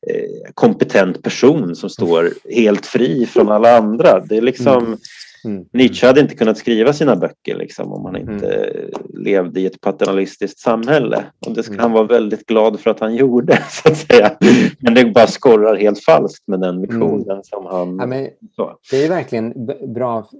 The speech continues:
Speaker 2: Eh, alltså, det är filosofi i bästa bemärkelse i den meningen att, att på något sätt McIntyre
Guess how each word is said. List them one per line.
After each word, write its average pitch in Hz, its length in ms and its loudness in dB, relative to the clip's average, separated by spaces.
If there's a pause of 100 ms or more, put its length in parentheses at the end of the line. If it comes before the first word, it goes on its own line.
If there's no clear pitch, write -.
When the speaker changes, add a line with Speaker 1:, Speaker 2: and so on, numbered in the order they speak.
(360)
Speaker 2:
Eh, - 220 -8
alltså, 131 160 -10
det 135 60 -2
är 131 40 -6
filosofi 131 600 -4
i 107 60 -4
bästa 104 400 -10
bemärkelse 101 840 -10
i 143 40 -6
den 104 220 -6
meningen 98 340 -10
att, 101 200 -14
att 101 240 -12 (520)
på 117 120 -14
något 104 180 -12
sätt 101 180 -10 (220)
McIntyre 98 640 -10